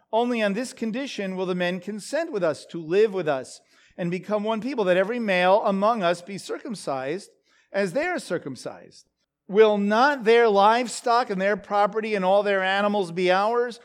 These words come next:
Whoa, whoa, wait a minute. We don't read that in the conversa-, in the previous conversation.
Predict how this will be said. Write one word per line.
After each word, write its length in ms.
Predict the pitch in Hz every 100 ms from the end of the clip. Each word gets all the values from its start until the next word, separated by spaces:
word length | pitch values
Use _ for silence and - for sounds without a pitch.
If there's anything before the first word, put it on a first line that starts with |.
| _ _
Whoa, 680 | - - 539 311 - 170 147
whoa, 680 | 135 143 175 - - 185 156 143
wait 340 | 175 480 403
a 60 | 196
minute. 420 | 147 131 117 _ _ _ _ -
We 180 | 285
don't 260 | 339 285 269
read 340 | 214 214 185
that 480 | 208 285 359 269 -
in 140 | 208 202
the 100 | 196
conversa-, 760 | 202 190 165 160 190 170 202
in 160 | 202 180
the 80 |
previous 560 | 170 185 190 165 160 143
conversation. 1000 | - 165 135 143 - 143 143 185 214